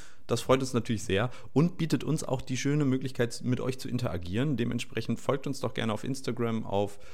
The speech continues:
Twitter oder guckt auf unserer Homepage vorbei. Instagram ist Klugschwätzer Podcast, Twitter Klugschwätzer mit K.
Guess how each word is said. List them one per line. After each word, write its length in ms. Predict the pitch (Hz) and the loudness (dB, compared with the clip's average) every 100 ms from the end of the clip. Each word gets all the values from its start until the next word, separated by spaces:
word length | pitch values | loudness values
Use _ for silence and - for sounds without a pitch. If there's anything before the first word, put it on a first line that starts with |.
| - - | -8 -8
Twitter 560 | - 147 147 139 131 123 - - - | -2 -2 0 2 2 0 -8 -8 -8
oder 520 | - 104 110 104 107 | -2 2 2 2 2
guckt 280 | 107 120 - | -2 -6 -2
auf 160 | 104 - | -4 -2
unserer 280 | 113 107 101 | -2 0 0
Homepage 340 | 110 117 104 | 0 2 0
vorbei. 520 | - 92 87 85 98 - - - - - | 0 -4 0 0 0 -4 -8 -8 -8 -4
Instagram 580 | 131 131 117 113 113 - | -2 -2 4 4 4 0
ist 360 | 110 113 - - | -2 -2 -4 -4
Klugschwätzer 500 | 156 - 127 - 120 | -4 -2 -2 0 0
Podcast, 720 | 120 - - 107 104 - - | -2 -4 -2 0 0 -4 -8
Twitter 580 | - 120 113 104 104 113 - - | -6 -4 0 0 0 -4 -8 -8
Klugschwätzer 680 | - 147 - - 110 - 95 | -4 -2 -2 -2 -2 0 0
mit 200 | 92 - | 0 -2
K. 380 | 127 135 143 | -2 0 -2